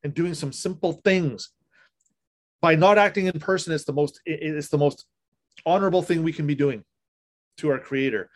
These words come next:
Let's not really care about what our temporary government thinks of us at the moment. Don't give a, don't give two red cents what their opinion is.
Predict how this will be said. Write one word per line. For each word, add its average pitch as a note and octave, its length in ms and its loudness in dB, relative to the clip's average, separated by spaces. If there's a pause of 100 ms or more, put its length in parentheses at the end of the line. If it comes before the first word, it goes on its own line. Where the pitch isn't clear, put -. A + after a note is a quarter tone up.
(160)
Let's C#3+ 380 0
not E3 160 -2
really D#3+ 220 -4
care E3 240 -2
about C#3 240 0
what D3+ 240 0
our C3 340 -4
temporary G#3 460 0
government E3 420 -4
thinks D3 220 -8
of C3 80 -8
us C3+ 160 -2
at C3 100 -4
the - 80 -8
moment. G3 280 2 (680)
Don't C#3 200 -2
give D#3+ 200 0
a, C3+ 60 -4 (460)
don't F#3+ 180 -4
give F#3 180 0
two G#3 140 -2
red F#3+ 220 4
cents D#3+ 280 2
what B2 100 -2
their D#3+ 140 2
opinion B2+ 340 -4
is. B2 220 -6